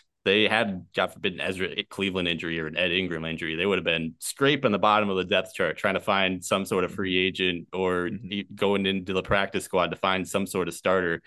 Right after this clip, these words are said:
Speaker 1: at one of those spots. But yeah, like you said, it, it's his, it's a weird spot where the Vikings aren't necessarily going into a draft with an offensive line spot as a top five need.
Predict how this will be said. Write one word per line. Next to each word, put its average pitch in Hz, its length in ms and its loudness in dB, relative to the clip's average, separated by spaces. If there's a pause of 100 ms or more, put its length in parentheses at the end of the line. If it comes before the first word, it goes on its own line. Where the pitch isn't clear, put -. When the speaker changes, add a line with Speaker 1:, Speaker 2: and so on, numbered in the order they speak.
(220)
Speaker 1:
at 85 120 0
one 87 140 0
of 87 60 -2
those 82 180 -2
spots. 90 480 0
But 85 300 0 (300)
yeah, 98 340 0
like 98 180 -2
you - 40 -18
said, - 240 -2
it, 110 160 -2
it's 117 200 0
his, 117 400 0 (340)
it's 113 140 -4
a 120 60 0
weird 110 280 2
spot 120 280 4
where 104 140 4
the 98 80 2
Vikings 107 400 2
aren't 107 400 4 (240)
necessarily 110 640 2
going 104 320 4
into 104 380 0
a 98 40 0
draft 101 440 2
with 101 260 0 (320)
an 95 160 2
offensive 104 460 2
line 98 240 2
spot 92 400 2
as 92 160 0
a 95 40 -2
top 98 300 0
five 90 260 2
need. 92 320 0